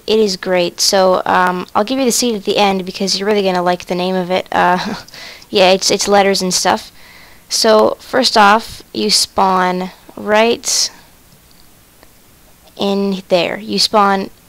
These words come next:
well, in that two block space underneath those trees over there. And, uh, right in front of you, you got this nice little, uh, water thingy. Lots and lots of trees. Um, I don't like living in forests, but if you clear down all these trees, you get a nice,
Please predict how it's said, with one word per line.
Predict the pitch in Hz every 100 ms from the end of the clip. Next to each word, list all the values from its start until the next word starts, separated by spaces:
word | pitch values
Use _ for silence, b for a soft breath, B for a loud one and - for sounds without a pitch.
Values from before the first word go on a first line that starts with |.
| _ -
well, | 202 190 - -
in | 208
that | 202 -
two | - 247
block | 240 233 -
space | - 208 214 -
underneath | 208 208 202 196
those | 196 185 -
trees | 202 185 185
over | 175
there. | 180 202 233 B B B B B B B -
And, | 214 208 202
uh, | 202 196
right | 220
in | 220
front | 220 214
of | 220
you, | 220
you |
got | 202 202
this | 190 196
nice | 190 -
little, | 196 185 180
uh, | 180 175 175 175 -
water | 214 196 190 196 196 190 -
thingy. | - - 220 226 254
Lots | 208 202 220 220 214
and | 196
lots | 196 185
of |
trees. | - 196 175 165 -
Um, | - 180 180 180 B B B -
I | 214
don't | -
like | 214
living | 208 202 196
in | 180
forests, | - 185 202 - -
but | - 185
if | 185
you | 226
clear | 226 277 269
down | 233 226
all | 220
these | 190 -
trees, | - 190 185
you | 196
get | 220
a | 202
nice, | 214 208 -